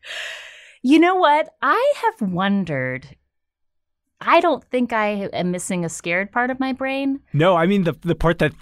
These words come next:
Speaker 2: that really feels the thing is hard <laughs> is maybe what I'm wondering.
Speaker 1: I'm, I'm glad you're asking this because I have wondered, like, is there some way my brain is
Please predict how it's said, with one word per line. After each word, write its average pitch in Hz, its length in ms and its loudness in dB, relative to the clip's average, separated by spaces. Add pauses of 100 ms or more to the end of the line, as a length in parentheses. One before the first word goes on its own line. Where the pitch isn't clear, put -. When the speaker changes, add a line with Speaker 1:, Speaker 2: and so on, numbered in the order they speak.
(200)
Speaker 2:
that 151 200 -2
really 156 240 2
feels 156 300 -2
the 139 80 -4
thing 180 220 -2
is 160 120 0
hard 247 540 0
<laughs> - 60 -2
is 247 240 2
maybe 196 240 4
what 170 180 0
I'm 180 180 0
wondering. 160 500 -4 (140)
Speaker 1:
I'm, 359 240 2 (160)
I'm 349 180 -4
glad 440 180 0 (140)
you're 269 220 -6
asking 339 300 -10
this 269 180 -2
because 277 320 -6 (140)
I 427 220 2
have - 420 -6
wondered, 262 460 2
like, 202 360 -2 (1080)
is 311 260 0
there 453 220 0
some 330 320 0
way 311 160 2
my 262 200 0
brain 220 460 -4
is 220 220 -12